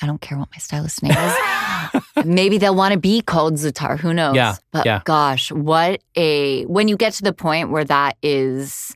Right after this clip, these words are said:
Speaker 1: necessary or available or whatever.
Speaker 2: Right.
Speaker 1: Gosh, I really look forward to that moment.
Speaker 2: Yeah.
Speaker 1: It's gonna be awesome. <laughs>
Speaker 2: Well, anyway, Zink Marketplace, cafe, delicious, a lot of different greats. Oh, I didn't even mention I had, and I ate this all
Speaker 1: Oh,
Speaker 2: myself.
Speaker 1: yeah.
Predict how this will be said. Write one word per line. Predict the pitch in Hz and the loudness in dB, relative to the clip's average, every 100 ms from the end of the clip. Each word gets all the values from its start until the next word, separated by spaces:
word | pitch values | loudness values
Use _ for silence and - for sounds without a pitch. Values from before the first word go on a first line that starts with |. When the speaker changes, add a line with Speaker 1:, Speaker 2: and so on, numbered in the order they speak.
| _ | _
Speaker 1:
necessary | 202 185 175 - 170 170 170 165 - | 0 0 -2 -2 0 0 0 -2 -2
or | 147 139 139 | -2 0 0
available | 156 156 180 175 160 165 156 156 | -2 0 0 0 0 0 0 -2
or | 131 139 | -4 -6
whatever. | 143 160 160 151 156 151 156 | -2 0 2 0 0 -2 0
Speaker 2:
Right. | 117 113 101 - - | 0 2 -2 -8 0
Speaker 1:
Gosh, | 147 135 - | 0 2 0
I | |
really | 165 156 156 139 | -2 0 0 0
look | 131 127 | -4 -4
forward | 127 123 - | -4 -4 -6
to | 139 | -4
that | 127 - | -2 -2
moment. | 139 123 123 113 | -2 -4 -6 0
Speaker 2:
Yeah. | 151 170 - _ | 2 2 0 _
Speaker 1:
It's | - | -2
gonna | 175 | 0
be | 147 | 2
awesome. | 127 151 - 120 135 269 - | 2 0 -2 -4 -2 -4 -4
<laughs> | 180 185 156 180 175 - - - 165 _ - 214 - | -4 -2 -2 -2 -2 -2 -2 -6 -12 _ -12 -10 0
Speaker 2:
Well, | 240 | 2
anyway, | 277 349 294 202 | 2 2 2 2
Zink | 143 262 349 - - - | 2 0 0 -2 -12 0
Marketplace, | 185 185 185 196 185 180 - - | 2 2 0 0 2 2 -2 -6
cafe, | - 180 165 165 170 165 165 165 _ | 0 0 2 2 2 2 0 -4 _
delicious, | 160 160 170 170 143 | 0 2 2 0 -4
a | 127 | -4
lot | 131 214 | -2 -2
of | 143 | 0
different | 151 127 | -2 -2
greats. | 127 127 | -2 -2
Oh, | - 294 | 2 2
I | 269 | 2
didn't | 330 | 2
even | 208 117 | 0 2
mention | 107 165 240 | 0 0 0
I | 110 165 | 0 2
had, | 131 113 110 104 | 2 2 0 -2
and | 113 | -2
I | 104 151 | 2 2
ate | 135 | 0
this | 120 | 0
all | 113 113 | 0 2
Speaker 1:
Oh, | |
Speaker 2:
myself. | 98 95 147 151 | 2 2 4 4
Speaker 1:
yeah. | 104 | 2